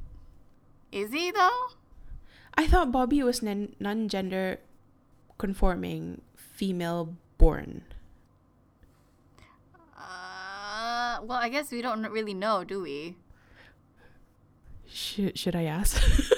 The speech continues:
Speaker 1: Yeah, I think.
Speaker 2: Should I ask her? No, but that's the thing, right? It's not a very P C thing to ask that.
Speaker 1: That's true.
Speaker 2: Because, okay, I get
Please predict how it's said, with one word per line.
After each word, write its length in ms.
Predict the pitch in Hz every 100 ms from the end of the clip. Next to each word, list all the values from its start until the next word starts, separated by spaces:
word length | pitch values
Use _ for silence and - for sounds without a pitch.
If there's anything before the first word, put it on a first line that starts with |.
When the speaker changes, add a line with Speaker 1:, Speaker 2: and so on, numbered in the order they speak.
| - - 698 698 - - - - - -
Speaker 1:
Yeah, 140 | 254 640
I 680 | 740 698 587 240 156 - 370 -
think. 100 | -
Speaker 2:
Should 100 | 226
I 100 | 214
ask 340 | 190 175 - 254
her? 180 | 262 - - - - -
No, 240 | 392 415
but 120 | 381
that's 100 | 381 381
the 60 |
thing, 200 | 381 381
right? 180 | 190 175
It's 280 | 170 254 262
not 240 | 330 294
a 20 | 254
very 240 | 262 254
P 300 | 247 247 233
C 260 | - 233 226
thing 580 | - 214 202 196 - -
to 140 | 202 -
ask 880 | - 202 - - - - - - - - - -
that. 400 | - 135 98 65
Speaker 1:
That's 60 | -
true. 320 | - 139 165 - - - - - - - -
Speaker 2:
Because, 260 | 220 254 349
okay, 240 | - - 196
I 160 | 165
get 340 | 220 226 320